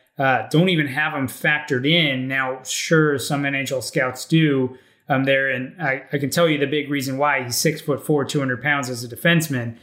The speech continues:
That's why he's on that list. And to me, he strikes me as a very similar player to Alex Vlasic, um, from last year, for those that remember kind of the U S H L, the U S, uh, development team. Vlasic was a big defenseman,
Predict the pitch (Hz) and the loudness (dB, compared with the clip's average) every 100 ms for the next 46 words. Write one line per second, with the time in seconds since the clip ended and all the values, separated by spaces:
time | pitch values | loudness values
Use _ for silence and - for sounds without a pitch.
0 | _ _ 143 139 147 139 139 131 135 127 | _ _ -2 2 0 2 0 -2 0 0
1 | 120 139 170 143 - - - _ 143 143 | 0 2 2 2 -4 -10 -20 _ -2 0
2 | 123 156 165 165 147 - 170 147 - 151 | 2 4 4 4 0 0 0 0 0 2
3 | 143 135 123 - - 135 131 160 156 151 | 2 0 -2 -10 -2 0 2 0 0 0
4 | 175 160 139 120 160 139 139 143 151 135 | 2 4 2 2 0 2 0 0 0 -2
5 | - 135 147 156 151 131 110 - _ _ | -4 -4 -2 -2 0 -2 -2 -8 _ _
6 | _ 143 131 123 143 127 139 151 147 - | _ 2 2 0 -2 0 2 2 0 2
7 | 135 120 - 135 127 131 131 139 139 131 | 2 2 0 -2 0 0 0 -2 -2 -4
8 | 131 135 127 131 135 131 139 127 147 131 | -4 -4 -4 -4 -2 -2 -2 0 2 2
9 | 131 131 127 - - - _ 139 131 131 | 0 -2 -2 -4 -10 -18 _ 0 2 2
10 | 131 139 135 135 123 147 131 127 117 135 | 2 2 2 -2 -2 0 0 -2 -2 0
11 | 139 135 139 135 131 120 139 131 139 147 | 0 -2 -2 0 0 0 -2 -2 -4 -2
12 | 131 - 143 131 123 | -2 0 0 0 -2